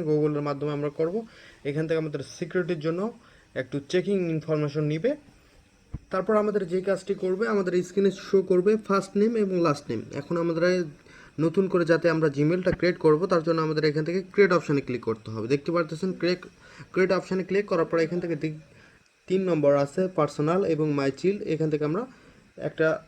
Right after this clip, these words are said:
সিলেক্ট করলেই হলো। তারপরে এখান থেকে দেখতে পারবো আমরা ফার্স্ট নেম এবং লাস্ট নেম এখান থেকে শো করবে। So আমরা এখান থেকে ফার্স্ট নেম এবং লাস্ট নেমটা শো করে দেবো। So ফার্স্ট নেম এখানে দিলাম এমডি, এখান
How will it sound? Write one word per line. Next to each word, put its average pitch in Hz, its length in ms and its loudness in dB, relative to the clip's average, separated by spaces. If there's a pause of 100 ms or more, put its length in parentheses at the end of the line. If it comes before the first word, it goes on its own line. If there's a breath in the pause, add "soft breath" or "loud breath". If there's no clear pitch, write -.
(100)
সিলেক্ট 196 300 0 (100)
করলেই 131 320 2
হলো। 101 160 -4 (260)
তারপরে 147 280 2
এখান 160 180 -2
থেকে 156 180 -2
দেখতে 151 240 -8
পারবো 165 180 0 (100)
আমরা 170 120 0 (100)
ফার্স্ট 160 280 0
নেম 190 100 0 (100)
এবং 156 120 -4 (120)
লাস্ট 143 220 0
নেম 135 100 -2 (120)
এখান 135 180 -4
থেকে 139 200 -4
শো 208 60 0 (100)
করবে। 208 220 4 (400 loud breath)
So - 120 -18
আমরা 175 160 0
এখান 175 160 -2
থেকে 165 180 -4
ফার্স্ট 175 260 -2
নেম 202 120 0 (180)
এবং 147 120 -2 (120)
লাস্ট 139 220 -2
নেমটা 139 240 -2 (460)
শো 175 100 -2 (100)
করে 117 180 0
দেবো। 98 160 -10 (200)
So - 60 -8 (120)
ফার্স্ট 147 260 -6
নেম 170 120 -4 (300)
এখানে 135 300 -4
দিলাম 139 240 0 (300)
এমডি, 120 260 -4 (1800 soft breath)
এখান 147 120 -2